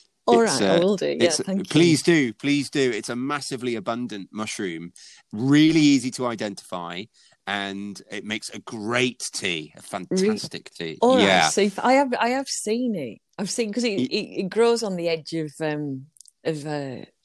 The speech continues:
Speaker 1: I don't know, falling
Speaker 2: Edgewood.
Speaker 1: down.
Speaker 2: Yeah.
Speaker 1: Yeah, yeah.
Speaker 2: Yeah, yeah, it's really abundant, really quite easy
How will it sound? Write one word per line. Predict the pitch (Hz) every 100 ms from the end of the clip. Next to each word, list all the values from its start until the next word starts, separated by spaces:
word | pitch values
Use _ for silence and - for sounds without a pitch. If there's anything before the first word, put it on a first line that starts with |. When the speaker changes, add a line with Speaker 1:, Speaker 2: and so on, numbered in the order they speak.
| _
Speaker 1:
I | -
don't | - 147
know, | 131 - _ _ _
falling | - - 185 160
Speaker 2:
Edgewood. | 156 147
Speaker 1:
down. | 147 143 135 - _ _ _
Speaker 2:
Yeah. | - 139 151 120 - _ _ -
Speaker 1:
Yeah, | 160
yeah. | 135 - _ -
Speaker 2:
Yeah, | 135
yeah, | 139 131 85
it's | 117 -
really | 131 156
abundant, | 143 127 113 107 113
really | 135 131
quite | - 165 120
easy | 120